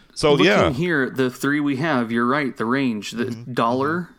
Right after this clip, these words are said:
Speaker 1: Mm-hmm.
Speaker 2: is, says in the little caption, "A screwball comedy."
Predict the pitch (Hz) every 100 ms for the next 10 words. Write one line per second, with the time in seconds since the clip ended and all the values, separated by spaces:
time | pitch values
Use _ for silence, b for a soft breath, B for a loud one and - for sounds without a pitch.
0 | _ 113 135 123 113 - 135 131 117 123
1 | 120 113 104 117 110 - 123 120 - 113
2 | 117 120 107 - - 135 123 113 110 -
3 | 135 120 104 120